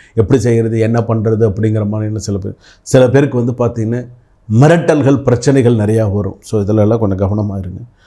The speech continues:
சில பேருக்கு வந்து பார்த்தீங்க அப்படின்னு சொன்னா, இதே இந்த துறையில இருக்கக்கூடிய, நீதித்துறையில இருப்பவர்களுக்கு சில பேருக்கு வந்து பார்த்தீங்கன்னா, அஹ், மன உளைச்சல், மன சங்கடத்தால்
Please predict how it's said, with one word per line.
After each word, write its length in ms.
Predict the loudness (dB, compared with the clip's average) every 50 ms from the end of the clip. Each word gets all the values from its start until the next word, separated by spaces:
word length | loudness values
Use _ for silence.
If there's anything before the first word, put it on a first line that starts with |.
| _ -20 -20 _
சில 260 | _ 0 4 4 4 6
பேருக்கு 260 | 4 2 2 2 0
வந்து 160 | 2 2 0
பார்த்தீங்க 360 | 2 2 0 0 -2 -2 -2
அப்படின்னு 400 | 0 0 0 0 0 0 0 0
சொன்னா, 580 | 0 0 -2 -2 0 0 0 0 -2 -4 -8 -12 _ _ _ _ _ _ _
இதே 260 | 2 4 4 6 4
இந்த 180 | 4 2 0 -2
துறையில 440 | 0 2 2 4 4 4 4 2 2
இருக்கக்கூடிய, 420 | 0 -2 -2 -2 0 0 2 2
நீதித்துறையில 600 | 4 4 4 4 2 2 0 0 2 2 4 4
இருப்பவர்களுக்கு 680 | 4 4 2 2 2 2 2 2 2 0 0 -2 -2 -4
சில 220 | -2 0 0 0
பேருக்கு 340 | 2 2 0 2 2 0 0
வந்து 80 | 0 0
பார்த்தீங்கன்னா, 600 | 0 0 0 0 -2 -2 -2 -2 -4 -4 -6 -10 -14 _ _ _ _ _ _ _ _ _ -2
அஹ், 480 | 2 4 4 4 4 2 2 0 0
மன 260 | 0 2 4 4 4
உளைச்சல், 500 | 4 4 4 2 2 2 0 0 0 0
மன 240 | 0 0 0 2 0 2 2
சங்கடத்தால் 680 | 0 2 4 4 2 2 0 2 0 0 0 -2